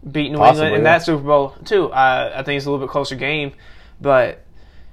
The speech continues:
Speaker 1: Saints, I, I agree with you. Saints are looking like Super Bowl champions here. I don't know who's gonna stop 'em. I think Baltimore will falter before the, before the Super Bowl. And I think it's gonna be either New England or Kansas City in the Super Bowl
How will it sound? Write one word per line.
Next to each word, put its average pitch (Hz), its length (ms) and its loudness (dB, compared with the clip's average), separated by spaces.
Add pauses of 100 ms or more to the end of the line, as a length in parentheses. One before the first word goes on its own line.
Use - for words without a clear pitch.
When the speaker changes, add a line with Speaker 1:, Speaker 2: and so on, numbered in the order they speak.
(720)
Speaker 1:
Saints, 185 520 0
I, 143 140 4
I 147 220 6
agree 151 160 2
with 139 100 -2
you. 135 80 -4
Saints 160 300 -4
are 156 40 0
looking 147 200 -2
like 127 100 -6
Super 135 240 -4
Bowl 131 140 -4
champions 135 520 -8
here. 143 240 0
I 135 80 0
don't 151 200 2
know 143 180 -4 (300)
who's 165 180 0
gonna 160 180 -4
stop 135 380 0
'em. 143 220 -6 (760)
I 151 120 4
think 185 260 0
Baltimore 165 400 6
will 135 60 0
falter 151 600 -2 (260)
before 147 280 -6
the, 135 180 -4
before 139 320 -10
the 135 80 -8
Super 143 180 -6
Bowl. 151 120 0
And 139 120 2
I 139 60 4
think 151 240 -4
it's 139 120 -8
gonna 156 200 -4
be 147 120 -2
either 147 220 -2
New 139 180 -4
England 151 300 -4
or 131 160 -8
Kansas 139 440 -10
City 139 180 -4
in 131 80 -8
the 123 60 -14
Super 143 280 -10
Bowl 117 300 -8